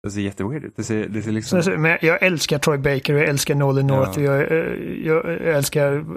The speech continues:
Speaker 2: liksom många karaktärer som Laura Bailey har varit i. Men alltså de tre, Laura Bailey, Nolan North och Troy Baker är liksom bara de mest, liksom, <laughs> de är allt.
Speaker 1: Ja.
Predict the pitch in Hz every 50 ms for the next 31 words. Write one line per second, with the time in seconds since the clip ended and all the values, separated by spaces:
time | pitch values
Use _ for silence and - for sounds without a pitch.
0 | - - 127 - 147 - - 151 143 143 139 139 143 147 143 139 135 - - 143
1 | 135 131 - 147 139 135 135 131 - 147 135 135 143 139 135 139 143 139 135 135
2 | 135 139 131 143 139 131 127 135 135 135 135 135 135 - 147 143 147 151 151 135
3 | - 160 170 185 190 190 190 - - 165 156 151 151 147 147 165 170 175 175 175
4 | 180 175 165 165 170 175 175 175 175 170 170 170 165 160 160 160 - 175 151 -
5 | - 170 156 151 160 147 135 - - 160 151 151 151 143 - 147 143 139 147 143
6 | 135 135 139 139 143 139 - - - - - - - - 135 - - - 135 135
7 | 139 - 587 554 440 262 - - - - - - - - - - - - - -
8 | 160 160 165 160 151 147 147 143 135 - - - - - - 123 120 113 110 110
9 | 110